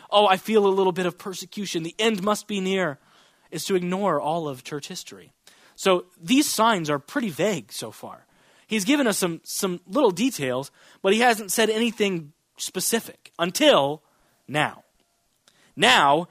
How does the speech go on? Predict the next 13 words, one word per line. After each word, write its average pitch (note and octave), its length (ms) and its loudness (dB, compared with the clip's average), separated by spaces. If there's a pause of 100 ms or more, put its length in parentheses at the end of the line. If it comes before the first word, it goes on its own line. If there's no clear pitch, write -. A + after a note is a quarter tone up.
in D#3 140 -6
verse F3 200 2
fourteen, E3+ 760 0 (180)
he G3 120 -4
gives F3 260 0
them D#3+ 140 -2
the C#3+ 100 -4
final G#3 500 0
clue C#3+ 400 -4
as D#3 240 0
to D3+ 100 -16
the C#3 80 -10
timing D#3 840 -2